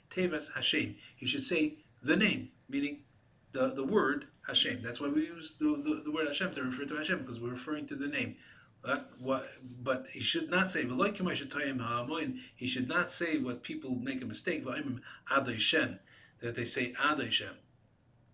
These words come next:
Especially, uh, when, when singing and they have to fill in the certain amount of syllables, so, so this, it has the same, uh, amount of syllables as, as Hashem's name,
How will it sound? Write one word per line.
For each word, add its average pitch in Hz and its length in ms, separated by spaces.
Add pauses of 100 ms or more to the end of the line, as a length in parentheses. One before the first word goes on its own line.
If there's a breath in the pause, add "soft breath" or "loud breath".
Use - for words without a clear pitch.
(380)
Especially, 156 640 (380 loud breath)
uh, 120 220
when, 110 360
when 117 160
singing 139 640
and 110 100
they 110 80
have 117 180
to - 60
fill 143 320
in 123 400
the 117 240
certain 147 240
amount 127 220
of - 80
syllables, 156 580
so, 120 300
so 117 160
this, 113 260
it - 140
has 143 200
the 123 60
same, 139 340 (380 loud breath)
uh, 117 60 (360)
amount 131 200
of 110 60
syllables 143 420 (320 loud breath)
as, 110 280
as 120 160
Hashem's 123 380
name, 139 360